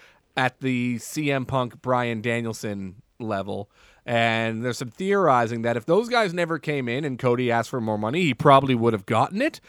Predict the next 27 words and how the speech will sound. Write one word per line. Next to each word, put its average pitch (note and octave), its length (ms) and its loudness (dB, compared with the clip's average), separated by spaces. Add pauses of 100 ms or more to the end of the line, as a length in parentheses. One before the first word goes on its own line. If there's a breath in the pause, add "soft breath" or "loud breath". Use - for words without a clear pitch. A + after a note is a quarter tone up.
(260 soft breath)
But D3 120 2
the D3 80 4
fact D#3+ 240 4
that D#3 120 0
the C3 80 0
landscape C#3+ 520 4
of C3 80 -2
things B2+ 240 -2
has A2+ 120 -6
kinda A#2+ 220 0
changed B2 680 0 (280 soft breath)
with C3+ 200 4
those D3 260 4
very C#3 340 4
high-priced B2 680 2
talents D3 460 2
there, G#2+ 360 0
and A#2+ 360 -2 (1120)
Cody G#3 360 6
Rhodes F3 400 6
being, D3 520 4
you D#3+ 80 0
know, C#3 140 4
Cody C#3+ 340 2
Rhodes, C3 320 0
that's A#2 220 -4
great. D#3+ 380 4